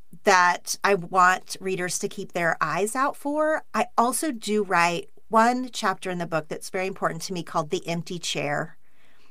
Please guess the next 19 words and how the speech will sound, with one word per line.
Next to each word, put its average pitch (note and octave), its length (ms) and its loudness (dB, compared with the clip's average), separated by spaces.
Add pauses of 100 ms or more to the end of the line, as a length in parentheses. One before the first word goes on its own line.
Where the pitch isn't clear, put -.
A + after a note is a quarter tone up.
(120)
And G3+ 180 4
it G#3+ 180 6
is B3 100 0
sort A3+ 220 0
of G#3 100 0
holding G#3+ 520 0
a B3 60 -4
chair F3+ 480 0
open E3+ 320 0
on E3 140 0
your E3+ 120 -2
life D#3+ 220 0
council. D3+ 600 -2 (1080)
Maybe G#3 240 6
the A#3 120 -4
chair G3 240 0
has G3 120 -2
been F#3+ 160 -4
vacated. D3+ 600 -2